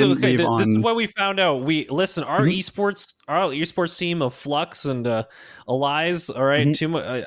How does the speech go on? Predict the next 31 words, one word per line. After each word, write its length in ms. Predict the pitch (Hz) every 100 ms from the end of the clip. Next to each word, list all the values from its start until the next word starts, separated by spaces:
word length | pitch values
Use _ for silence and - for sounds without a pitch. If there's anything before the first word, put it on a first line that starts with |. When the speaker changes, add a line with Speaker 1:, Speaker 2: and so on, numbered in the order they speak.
| -
Speaker 2:
I 40 |
think 280 | 143 165 131
too 140 | - 175
much 300 | 165 - -
space 320 | 156 156 -
is 100 | 160
in 100 | 165
here 140 | 165
somewhere. 360 | 156 160 165 170
Frank 380 | 170 135 151 170
is 120 | 165
in 80 | 170
here 140 | 170
somewhere. 460 | 160 165 165 165 - - - - _ _ 135
Um, 600 | 139 135 135 131 123 110 _ _ _ _ _ _
uh, 180 | 135 135
there, 340 | 127 156 151 135
the 160 | 127 151
rumor 400 | 131 180 214 196
mill 320 | 175 180 185 147
is 280 | 151 131 -
a-flowing, 720 | 135 - 180 196 156 143 135 -
and 500 | 127 131 131 127 - _ - _ -
Blast 460 | 104 160 180 180 160
may 240 | 156 175
actually, 320 | 170 - 170
in 60 | 147
fact, 260 | 156 139 -
hold 280 | 143 135
a 20 | 127
major 580 | 123 123 117 110 107